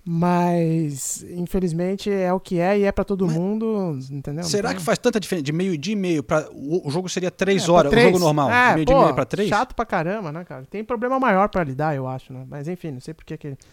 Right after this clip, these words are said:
Speaker 1: Ele entrou nessa. Ainda que a discussão dele com, com o repórter da B T Sport foi educada, né? Ele não se, não se alterou, não se exaltou nem nada. Mas é uma reclamação que eu acho que, eh, não, ele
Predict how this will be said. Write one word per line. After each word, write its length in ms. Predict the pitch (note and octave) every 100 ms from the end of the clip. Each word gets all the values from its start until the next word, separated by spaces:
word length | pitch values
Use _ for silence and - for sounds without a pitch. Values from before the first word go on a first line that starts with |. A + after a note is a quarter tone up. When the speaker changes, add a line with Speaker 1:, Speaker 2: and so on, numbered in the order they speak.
| _ - E3+
Speaker 1:
Ele 100 | F3+
entrou 160 | G3 G3
nessa. 220 | F3 - - A3+
Ainda 220 | G#3 A#3+
que 80 | B3+
a 20 |
discussão 400 | A#3 - A#3+ B3
dele 180 | A#3 A#3
com, 180 | A3+ G#3
com 160 | - G#3
o 20 |
repórter 320 | G3 G3+ G3+
da 100 | G3
B 100 | F#3
T 120 | F#3+ F3+
Sport 280 | C3+ A#3+
foi 140 | - D4+
educada, 460 | D4 - G3+ C#3 D#3+
né? 100 | E3
Ele 80 |
não 120 | F3+ G3
se, 420 | G#3+ F#3+ C#3 G#2 B2
não 180 | C3
se 400 | B2+ E3+ D#3 A#2 - - D3+
alterou, 640 | D3+ - E3 D3 E3+ F3
não 80 | D3
se 100 | -
exaltou 420 | D#3+ D#3+ D3+ E3
nem 100 | D#3+
nada. 260 | D3 C#3 D3+ - - - _ _ E3
Mas 180 | E3+ G3+
é 80 | B3 C4+
uma 240 | B3+ C4 B3
reclamação 480 | - B3+ B3+ B3+
que 60 | B3+
eu 60 | B3+
acho 140 | -
que, 80 | C#4
eh, 320 | C4 A3+ A3 A#3
não, 240 | A3+ A#3 G#3 _ _ _ _ _ _ -
ele 320 | F3+ G3+ G#3+